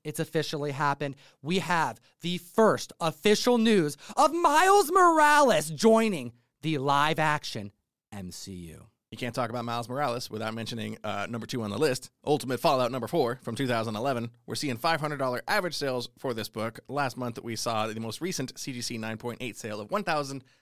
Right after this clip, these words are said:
Speaker 2: six hundred fifty dollars, but we've seen prices get up closer to two thousand even since then. We've got a one hundred and thirty-four percent increase in copies sold as we reach, again, Across the Spider-Verse coming out this week. We've been saying that a lot, but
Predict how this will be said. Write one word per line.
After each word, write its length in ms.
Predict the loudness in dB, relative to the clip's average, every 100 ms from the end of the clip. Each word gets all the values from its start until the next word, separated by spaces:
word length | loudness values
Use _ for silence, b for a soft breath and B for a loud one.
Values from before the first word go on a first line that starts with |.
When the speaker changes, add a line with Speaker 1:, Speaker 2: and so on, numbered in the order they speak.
| -8
Speaker 2:
six 220 | -6 -4
hundred 260 | -4 -4
fifty 200 | -6 -6
dollars, 320 | 0 2 2 -4
but 160 | -6
we've 100 | -6
seen 140 | -6 -6
prices 340 | -4 -6 -8
get 160 | -6 -6
up 120 | -6
closer 260 | -8 -8
to 60 | -10
two 180 | -12 -6
thousand 400 | 0 0 -2 -10
even 240 | -14 -14
since 240 | -14 -14 -12
then. 240 | -12 -12 b b b
We've 140 | -10 -4
got 160 | -4
a 140 | -2 -6
one 240 | -2 -2 -2
hundred 320 | -4 -2 -4
and 160 | -6
thirty-four 460 | -8 -8 -6 -4 -4
percent 300 | -4 -8 -6
increase 320 | -8 -10 -10
in 80 | -10
copies 300 | -8 -8 -8
sold 200 | -8 -6
as 180 | -6 -8
we 140 | -10
reach, 340 | -10 -10 -10 -10 _ _ -10
again, 320 | -4 -4 -4
Across 280 | -2 -2 -2
the 40 |
Spider-Verse 380 | -2 -2 -2 -6
coming 180 | -4 -4
out 140 | -4
this 160 | -6 -6
week. 260 | -6 -8 -14 _ -14
We've 100 | -12
been 100 | -6
saying 180 | -2 0
that 140 | 0
a 20 |
lot, 260 | 2 2 4
but 260 | 4 4